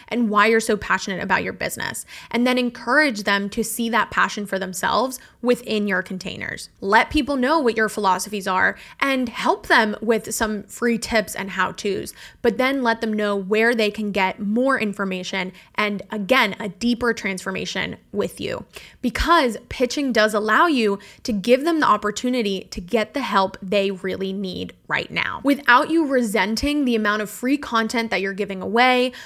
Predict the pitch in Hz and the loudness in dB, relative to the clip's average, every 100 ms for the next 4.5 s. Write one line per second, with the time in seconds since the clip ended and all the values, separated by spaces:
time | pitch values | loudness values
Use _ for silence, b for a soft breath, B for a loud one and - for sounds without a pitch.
0 | B 285 311 311 - 196 254 247 233 262 | B 2 6 6 2 -2 0 2 2 0
1 | - - 233 285 302 - 214 - - 220 | -4 -4 0 0 0 -2 -4 -4 -6 -2
2 | 269 302 220 190 - - 196 196 226 214 | 0 4 2 2 -8 -8 0 6 6 4
3 | 196 196 196 - - 190 - - - _ | 0 0 0 -2 -6 -4 -4 -4 -8 _
4 | - - 196 170 | 0 4 4 2